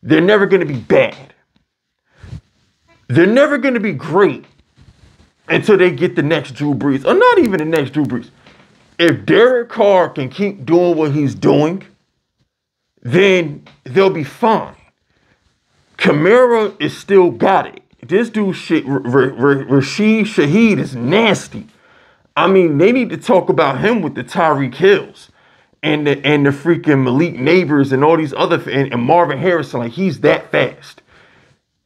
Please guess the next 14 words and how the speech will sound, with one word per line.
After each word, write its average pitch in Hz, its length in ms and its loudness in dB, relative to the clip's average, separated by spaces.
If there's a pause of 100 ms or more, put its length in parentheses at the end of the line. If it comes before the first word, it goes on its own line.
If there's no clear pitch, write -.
(160)
And 147 500 0
you 131 140 -6
still 214 300 2
got 170 200 2
Chris 175 240 0
Olave, 151 540 0
who, 143 300 -8 (100)
who's 151 280 -4
a 127 100 -4
stud. 123 680 0 (540)
So 185 560 0 (360)
it, 170 380 -10
it's 175 260 -4
like, 180 240 0